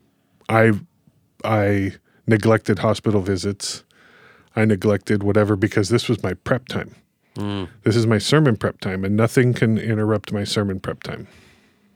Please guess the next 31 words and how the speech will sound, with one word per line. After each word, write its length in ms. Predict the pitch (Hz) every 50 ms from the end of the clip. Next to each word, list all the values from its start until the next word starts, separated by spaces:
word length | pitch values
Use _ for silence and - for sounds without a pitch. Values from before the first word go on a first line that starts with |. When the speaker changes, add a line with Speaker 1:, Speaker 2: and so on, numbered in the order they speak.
| - -
Speaker 1:
you 120 | 110 95
know? 220 | 90 90 92 95 101 - _ _ _ _ _ _ _ _ _ _ _ _ _ _ _ _ _ _ _ - _ -
And 100 | 117 120
there's 160 | 117 107 98
an 80 | 113 107
old 200 | 110 117 113 -
saying 580 | - - 113 107 104 104 98 101 107 117 120 - - _ _ -
that 420 | 110 110 98 95 95 90 - - - - - - _ -
people 260 | - 117 110 - 110
don't 180 | 92 110 104 101
care 180 | - - 113 104
how 80 | 107 104
much 220 | 104 101 - -
you 60 | 107
know 200 | 98 95 92 95
until 200 | 95 95 - 107
they 120 | 95 98 92
know 120 | 98 95
how 80 | 95 92
much 220 | 92 90 90 -
you 60 | -
care. 420 | - - - 80 85 90 87 101 - _ _ _ _ _ _ _ _ _ _ _ _ _ _ _ _ _ _ _ _ _ _ _ _
And 140 | 120 120 123
I 80 | 127
had 100 | 131 117
heard 300 | 85 - 135 127 127 120
that 260 | 107 117 110 113 107 - - - - - - - - _ _ _ _ _ _ _ _ _ _ _ _ _ _ -
a 120 | - 120
bunch 240 | 107 113 107 104 -
of 80 | 127 -
times, 480 | - 101 92 95 107 113 - - -